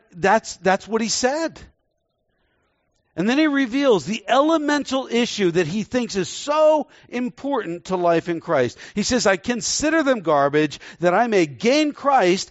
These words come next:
and be found in him, not having a righteousness of my own that comes from the law," although the law is good, right? "But that which is through faith in Christ, the righteousness that comes from God on the basis of faith.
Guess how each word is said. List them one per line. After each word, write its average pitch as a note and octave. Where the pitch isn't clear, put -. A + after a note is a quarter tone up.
and G3+
be G#3+
found C#4
in C4
him, A3
not A#3+
having A#3+
a G#3
righteousness A3+
of G#3
my F#3+
own B3
that G3
comes A#3+
from G#3+
the G3
law," A#3+
although C#4
the D#4+
law D#4
is A#3
good, C#4
right? G#3+
"But -
that G#3
which G3+
is G3+
through A#3+
faith G3
in E3+
Christ, -
the E3
righteousness A#3+
that D#3
comes B3
from G#3+
God F#3
on D#3
the D#3
basis A3+
of G#3
faith. C3+